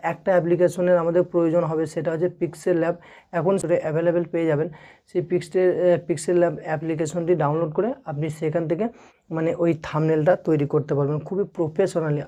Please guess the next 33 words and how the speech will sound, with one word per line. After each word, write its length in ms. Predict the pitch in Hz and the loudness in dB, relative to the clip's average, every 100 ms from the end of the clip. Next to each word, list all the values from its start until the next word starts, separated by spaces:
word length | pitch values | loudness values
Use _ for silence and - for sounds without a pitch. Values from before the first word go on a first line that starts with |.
| - | -4
আর 140 | 175 | 0
আপনি 220 | 185 190 - | 0 0 -4
এত 200 | 160 160 | -6 0
সুন্দরভাবে 760 | 214 208 - 196 190 196 190 190 | 0 0 -4 -2 2 2 2 -2
প্রফেশনাল 640 | 180 160 156 175 180 175 175 - - _ | -4 -6 -4 -2 0 0 0 -6 -20 _
এই 80 | 185 185 | -4 -4
থাম্বনেল 360 | 143 165 180 180 | -4 0 2 2
ক্রিয়েট 300 | 160 170 170 | 2 0 2
করতে 260 | 175 156 | -2 0
পারবেন, 320 | 160 151 156 | 0 2 0
যাতে 220 | 160 156 180 | 0 2 2
আপনাকে 340 | 170 185 185 | 2 0 0
দেখে 280 | 165 156 185 | 0 0 -2
কেউই 280 | - 180 202 | 4 4 4
বুঝতে 360 | 160 160 - | 2 -4 -2
পারবে 220 | 170 156 | 0 0
না 140 | 156 202 - - _ | -2 -4 -8 -20 _
যে 100 | 180 | -2
আপনি 220 | 170 151 180 | 0 0 -2
এই 180 | - 175 170 | 0 0 0
থাম্বনেলটা 460 | - 151 156 156 165 | -4 -4 -2 0 2
মোবাইল 340 | 160 147 151 | 4 4 4
থেকে 220 | 143 160 160 | 2 0 0
ক্রিয়েট 300 | 156 147 147 | 0 -2 -2
করেছেন। 380 | 147 139 139 | -2 -2 -4
সবচাইতে 520 | 135 - 170 160 180 185 | -4 -2 0 4 2 2
মজার 340 | 165 156 170 | 0 2 2
বিষয় 280 | 156 151 175 | 2 4 2
হচ্ছে 220 | 151 170 262 _ _ _ _ _ _ | 2 -2 -4 _ _ _ _ _ _
যে 280 | 156 143 202 214 - _ _ - | -2 0 0 -2 -16 _ _ 0
কম্পিউটারে 640 | 190 180 190 190 190 202 | 2 4 4 6 4 4
মানে 260 | 180 185 | 2 2
আমরা 320 | - 175 165 | 0 0 2